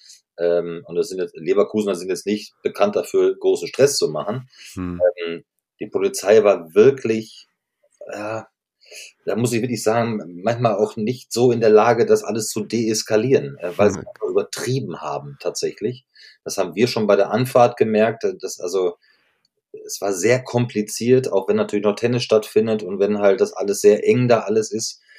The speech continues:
Speaker 1: Ähm, aber, äh, die sind nicht so zu Späßen aufgelegt. Und da war halt die Polizeieskorte, die die Linienbusse mit Leverkusener Fans, die, also die Busse waren voll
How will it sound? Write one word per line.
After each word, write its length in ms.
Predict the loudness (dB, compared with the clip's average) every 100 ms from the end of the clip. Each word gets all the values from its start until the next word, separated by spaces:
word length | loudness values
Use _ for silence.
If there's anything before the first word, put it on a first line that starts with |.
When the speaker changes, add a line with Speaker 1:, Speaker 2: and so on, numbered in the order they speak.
| _ _ _
Speaker 1:
Ähm, 380 | -2 -2 -2 -8
aber, 640 | -4 0 4 6 4 0 -14 _ _
äh, 60 | -18 -18 -20 -20 _
die 80 | -4
sind 240 | -2 0
nicht 160 | -2 0
so 140 | 0
zu 160 | 0 -2
Späßen 580 | 2 4 4 2 -8 -10
aufgelegt. 600 | -10 -10 -8 -6 -6 -6
Und 260 | -10 -12 -2
da 160 | 0 2
war 160 | 2
halt 160 | 2 0
die 60 |
Polizeieskorte, 1080 | -4 -2 0 2 2 4 4 2 2 -2 -4 _ -14
die 100 | -6
die 120 | -4
Linienbusse 680 | -2 -2 -2 0 0 0 0
mit 260 | 0 0
Leverkusener 720 | 0 2 2 0 -8 -4 -4
Fans, 360 | -4 -6 -6 -6
die, 280 | -6 -6 -8 _ _ _ _
also 240 | -12 -10 -12
die 100 | -8
Busse 280 | -4 -4 0
waren 180 | 0 -2
voll 640 | -8 0 6 8 6 2